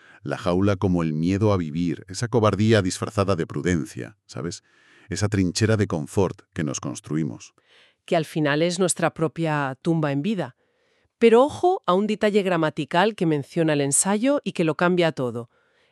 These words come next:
Speaker 2: El libro no se llama La jaula, ni dentro de la jaula. Se llama Fuera de la jaula.
Speaker 1: Ese prefijo espacial es la clave de bóveda de todo el libro.
Speaker 2: Claro,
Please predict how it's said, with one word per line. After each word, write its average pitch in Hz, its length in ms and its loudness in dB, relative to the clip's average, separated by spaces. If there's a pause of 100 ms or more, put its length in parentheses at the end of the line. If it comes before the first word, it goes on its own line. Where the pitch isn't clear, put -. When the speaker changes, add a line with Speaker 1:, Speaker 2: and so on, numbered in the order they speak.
Speaker 2:
El 170 180 2
libro 202 240 4
no 175 120 2
se 151 200 -4
llama 208 320 0
La 151 160 -2
jaula, 120 580 -6 (440)
ni 190 260 6
dentro 269 440 4
de 226 120 0
la 170 80 0
jaula. 131 520 -6 (500)
Se - 260 0
llama 175 340 0 (100)
Fuera 202 480 2
de 156 120 -2
la 127 80 -4
jaula. - 460 -12 (120)
Speaker 1:
Ese 101 220 2
prefijo 98 400 0
espacial 95 500 4
es 92 160 0
la 78 140 2
clave 82 300 0
de 73 100 0
bóveda 85 400 0
de 78 140 -2
todo 78 340 -2
el 60 100 -6
libro. 58 360 -12 (320)
Speaker 2:
Claro, 214 380 0